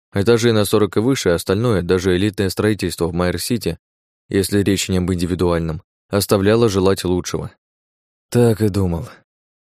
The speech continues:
вздохнул Алекс, когда подушечки пальцев — начало немного покалывать.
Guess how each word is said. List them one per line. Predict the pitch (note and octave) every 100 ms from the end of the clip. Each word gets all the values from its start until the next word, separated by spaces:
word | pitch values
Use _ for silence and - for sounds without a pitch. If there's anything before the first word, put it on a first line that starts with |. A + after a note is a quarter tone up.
| _ -
вздохнул | F#2 G#2+ G#2+ C3 A#2
Алекс, | F2 D#2 - -
когда | - F2+ F#2
подушечки | - E2+ F2 - - -
пальцев — | E2 E2+ F2+ - - _ _ -
начало | G2 F#2+ F#2+
немного | F#2 F2+ F2+ D#2+
покалывать. | F#2 E2+ E2+ D#2+ - -